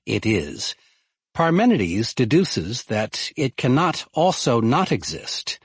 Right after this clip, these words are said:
it is not, as this would involve a logical contradiction.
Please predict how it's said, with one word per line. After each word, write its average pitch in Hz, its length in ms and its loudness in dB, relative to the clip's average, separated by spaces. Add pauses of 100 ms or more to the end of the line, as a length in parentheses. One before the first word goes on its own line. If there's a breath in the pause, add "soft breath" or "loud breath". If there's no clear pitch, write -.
(160)
it - 180 0
is 104 220 0
not, 127 420 0 (460 loud breath)
as 120 240 0
this 147 280 0
would 135 140 2
involve 107 500 2
a 120 60 0
logical 98 540 0
contradiction. - 800 -4